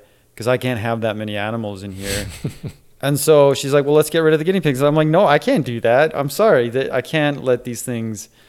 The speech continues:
Speaker 2: Just go,
Speaker 1: out of
Speaker 2: yeah.
Speaker 1: my care at
Speaker 2: Yeah.
Speaker 1: this point," right?
Speaker 2: Wh-, where would she give them to? Uh, someone else?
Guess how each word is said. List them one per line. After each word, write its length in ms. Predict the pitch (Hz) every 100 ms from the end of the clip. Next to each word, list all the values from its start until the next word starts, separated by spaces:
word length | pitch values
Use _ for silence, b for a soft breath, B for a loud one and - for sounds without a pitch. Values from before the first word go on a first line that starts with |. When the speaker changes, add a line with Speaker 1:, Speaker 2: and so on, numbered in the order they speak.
| b
Speaker 2:
Just 320 | - 80 -
go, 160 | 87 82
Speaker 1:
out 160 | 127
of 80 | 135
Speaker 2:
yeah. 40 |
Speaker 1:
my 140 | 135 127
care 380 | - 143 127 113
at 120 | 117
Speaker 2:
Yeah. 60 |
Speaker 1:
this 200 | 110 98
point," 320 | 113 104 101 -
right? 260 | 113 117
Speaker 2:
Wh-, 340 | 110 113 135 110
where 280 | 120 117 123
would 140 | 117
she 160 | - 110
give 280 | 104 127 101
them 140 | 85
to? 260 | - - -
Uh, 60 | 95
someone 280 | - 95 90
else? 380 | 87 143 175 -